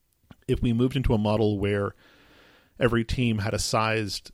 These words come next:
Elk stack that fit their needs, and then we federated search across them, people would have a, a much better sense of,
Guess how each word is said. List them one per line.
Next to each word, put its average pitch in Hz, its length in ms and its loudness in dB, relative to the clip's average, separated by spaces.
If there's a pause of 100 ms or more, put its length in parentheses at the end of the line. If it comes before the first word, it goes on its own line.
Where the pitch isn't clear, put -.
(120)
Elk 117 180 0
stack 107 340 -4
that - 180 -10
fit - 220 -4
their 104 160 0
needs, 101 440 -2
and 101 120 -4
then 101 60 -2
we 101 80 -2
federated 107 460 -2
search - 220 -4
across - 400 -2
them, 87 240 -8 (720)
people 135 300 2
would 110 100 2
have 117 180 -2
a, 107 200 0
a 113 60 -2
much 113 340 -2
better 110 300 0
sense 104 460 -4
of, 90 480 -6